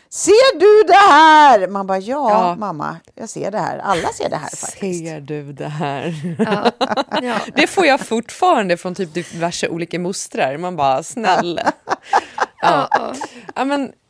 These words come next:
Speaker 2: tillbaka till den här gruppen då. Nej, och så då gick jag med
Speaker 1: Ja,
Speaker 2: den där
Speaker 1: förlåt.
Speaker 2: Henrik Svensson i vår ledsagare i livet. Och säg att det kanske var så här tio personer med i den gruppen, varav en hette Henrik Svensson. Och då insåg jag ganska snabbt att det här är ju en kompis, det är ett kompisgäng.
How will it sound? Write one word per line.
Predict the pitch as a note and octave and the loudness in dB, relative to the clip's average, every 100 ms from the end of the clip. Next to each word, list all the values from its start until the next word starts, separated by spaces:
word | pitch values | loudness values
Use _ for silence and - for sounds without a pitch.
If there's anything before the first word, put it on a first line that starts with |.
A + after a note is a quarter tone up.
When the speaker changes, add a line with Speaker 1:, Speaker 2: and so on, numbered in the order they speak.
| _ _ _ _ _ | _ _ _ _ _
Speaker 2:
tillbaka | - C#4 D#4+ - B3+ | -6 -2 -2 -2 -8
till | C4 | -4
den | A#3+ A#3 | -2 0
här | A#3 G#3+ | 2 2
gruppen | G#3 D4 E4 - - C#3+ | 0 -2 -4 -6 -8 -2
då. | - - | -4 -2
Nej, | A#3 B3+ | -4 -4
och | C4+ | -2
så | D4+ | 0
då | |
gick | E4 D#4+ | 0 0
jag | A3+ | -2
med | A3 | 0
Speaker 1:
Ja, | G#3+ | 0
Speaker 2:
den | |
där | F3 | 0
Speaker 1:
förlåt. | F#3 | -2
Speaker 2:
Henrik | G3 F3 | -2 -4
Svensson | F3+ F3 F3 | -6 -6 -6
i | E3+ | -8
vår | D#3+ | -8
ledsagare | D#3 D#3+ - E3+ E3 | -6 -6 -4 -4 -4
i | D#3+ | -6
livet. | E3 E3 G#3+ | -4 -6 -6
Och | |
säg | - E4 | -4 -2
att | D#4+ | -2
det | A3 | -4
kanske | - A3 A3+ | -4 -6 -4
var | G3+ F#3+ | -4 -2
så | F#3 | -2
här | E3+ | -6
tio | - A3+ A#3+ | -6 -6 -4
personer | A3+ E3+ F#3+ E3+ | -6 -6 -6 -6
med | D#3+ D#3+ | -6 -8
i | - | -8
den | D3 | -6
gruppen, | C3+ - - - - _ | -6 -8 -12 -12 -14 _
varav | E3 D#3+ - | -4 -4 -2
en | F#3 D#3+ | -4 -4
hette | D3 - - | -8 -14 -12
Henrik | D3+ - - | -12 -12 -14
Svensson. | - - - _ _ _ - - - _ | -12 -12 -18 _ _ _ -20 -20 -20 _
Och | - A#3+ - | -4 -4 -4
då | D4+ | -8
insåg | B3+ G#3 G#3 A3 F#3 | -4 -4 -4 -6 -4
jag | F3 | -4
ganska | F3 F3 F#3+ | -4 -4 -8
snabbt | G3+ F#3 - D3 | -6 -6 -6 -10
att | - | -8
det | |
här | D3 A#3 E4+ | -4 -2 0
är | A3 | -2
ju | F#3+ F3 | -2 -4
en | D#3+ C3+ A#2 | -4 -8 -6
kompis, | F#3+ A3+ B3+ - A3+ | 0 0 0 -6 -6
det | A#3 | -4
är | C#4 | -6
ett | |
kompisgäng. | - F3+ A#3+ B3+ B3 B3+ - - - F#3 | -4 -4 -4 -8 -6 -4 -6 -8 -14 -16